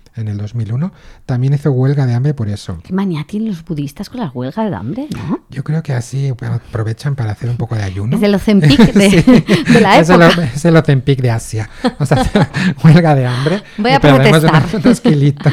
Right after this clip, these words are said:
Speaker 2: <laughs> Voy a protestar y así me preparo para la,
Speaker 1: <laughs>
Speaker 2: para
Speaker 1: Operación bikini.
Speaker 2: <laughs> para la operación bikini.
Speaker 1: Que el sari este me va un poco estrecho.
Speaker 2: Hombre, es que ya que estás calva, por lo menos estar <laughs> con tipazo. <laughs> Hay que compensar.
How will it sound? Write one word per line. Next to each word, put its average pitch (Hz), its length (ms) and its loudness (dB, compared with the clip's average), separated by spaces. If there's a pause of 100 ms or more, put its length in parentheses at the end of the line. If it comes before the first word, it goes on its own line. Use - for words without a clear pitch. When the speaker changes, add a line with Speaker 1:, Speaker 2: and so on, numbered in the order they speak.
(160)
Speaker 2:
<laughs> - 180 -10
Voy 233 160 -2
a 262 100 2
protestar 254 560 -2
y 277 60 0
así 233 240 -4
me 220 160 4
preparo 208 420 2
para 202 240 6
la, 175 380 4 (340)
Speaker 1:
<laughs> - 360 -6
Speaker 2:
para 214 180 4
Speaker 1:
Operación 165 380 4
bikini. 147 320 0
Speaker 2:
<laughs> 123 80 0
para 233 140 4
la 226 60 4
operación 214 540 -2
bikini. 214 240 -4
Speaker 1:
Que - 120 2
el 156 320 4
sari 165 420 4
este 165 220 2
me 156 140 2
va 135 120 2
un 139 80 2
poco 135 240 0
estrecho. 131 300 0
Speaker 2:
Hombre, 208 220 2
es 180 80 -2
que 196 380 -2
ya 214 180 2
que 202 80 0
estás 196 240 0
calva, 214 380 4
por 233 100 6
lo 233 120 8
menos 240 280 10 (140)
estar 262 160 2 (220)
<laughs> 302 200 -2
con 254 220 6
tipazo. 220 600 2
<laughs> 190 40 0 (1700)
Hay 214 140 0
que 240 100 -2
compensar. 214 720 -2